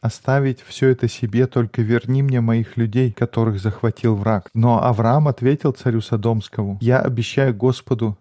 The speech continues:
Всевышнему Богу, тому, кто сотворил небо и землю, что не возьму себе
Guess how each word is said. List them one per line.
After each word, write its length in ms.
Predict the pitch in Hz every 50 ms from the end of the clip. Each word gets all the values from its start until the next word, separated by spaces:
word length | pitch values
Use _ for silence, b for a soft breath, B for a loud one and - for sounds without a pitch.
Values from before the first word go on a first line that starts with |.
| _
Всевышнему 680 | _ - - 127 117 123 123 - - - 120 113 113 107
Богу, 480 | 101 123 127 135 117 113 107 98 95 - -
тому, 280 | - 113 120 127 139
кто 200 | 131 - - 127
сотворил 480 | 113 - 120 110 - 117 113 110 117 120
небо 300 | 120 113 113 104 113 110
и 40 | 107
землю, 420 | 101 104 120 127 123 113 104 98 -
что 220 | - - - 131
не 120 | 127 131 139
возьму 380 | 135 131 110 113 120 131 156
себе 400 | 151 - - 123 110 117 113 107